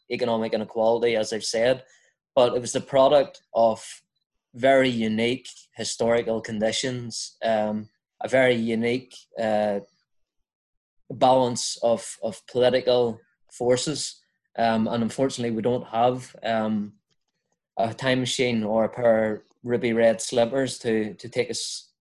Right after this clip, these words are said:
take us back there. Nor, nor would we want to, because in order to get there, we would have to come through the devastation that the Second World War brought, uh, to get to that, that position. Um, so there, there, there's limits to,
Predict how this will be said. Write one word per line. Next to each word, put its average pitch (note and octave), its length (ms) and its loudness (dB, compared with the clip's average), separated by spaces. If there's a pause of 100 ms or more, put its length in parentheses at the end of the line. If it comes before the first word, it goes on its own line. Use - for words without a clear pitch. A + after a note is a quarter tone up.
take B2 120 -2
us A2 120 -8
back A#2 260 2
there. C#3 280 -2 (340)
Nor, E3 580 6
nor D3 240 4
would B2+ 180 -2
we A#2+ 120 2
want B2 280 0
to, C#3+ 240 -2 (220)
because A#2+ 460 0
in C#3 80 2
order C#3 240 4
to A2+ 80 0
get A#2+ 320 2
there, C3 180 4
we A2+ 120 -2
would G2+ 100 -6
have A#2+ 140 -2
to A#2 80 -14
come A2+ 180 -8
through A2+ 320 -2
the A#2 80 -2
devastation A2+ 960 -4
that G#2 140 -10
the G#2+ 60 -14
Second A2 400 -4
World G#2+ 180 -4
War A2+ 200 -4
brought, A#2+ 320 -2 (460)
uh, G#2+ 320 -2
to A2 120 -12
get A2+ 200 -2
to A2+ 80 -10
that, G#2 220 0 (340)
that G#2 180 -2
position. A2 480 -8 (480)
Um, A2+ 300 -2
so A#2+ 420 0
there, B2 340 -2
there, A2+ 200 -6 (220)
there's C3 180 -4
limits D#3 540 -2
to, A#2+ 340 -4